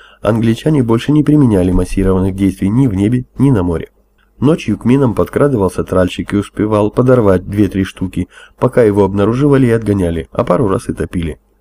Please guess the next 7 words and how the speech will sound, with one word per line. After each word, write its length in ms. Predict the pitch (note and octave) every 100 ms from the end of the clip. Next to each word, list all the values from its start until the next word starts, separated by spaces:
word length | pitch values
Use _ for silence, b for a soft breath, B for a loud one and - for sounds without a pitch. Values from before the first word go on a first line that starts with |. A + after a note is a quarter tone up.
| -
Вариоры 480 | A2+ B2 E3+ E3+
после 340 | B2 F#2+ A2+ A2
разгрома, 460 | A2 A2 G#2 F#2
учиненного 560 | F#2 - G#2 G2+ F#2+ F#2+
им 260 | - G#2 G2
японским 580 | G#2+ G#2 G2 F#2+ G2+
оленеводом, 640 | G2 G2+ G#2+ G#2 B2+ G2+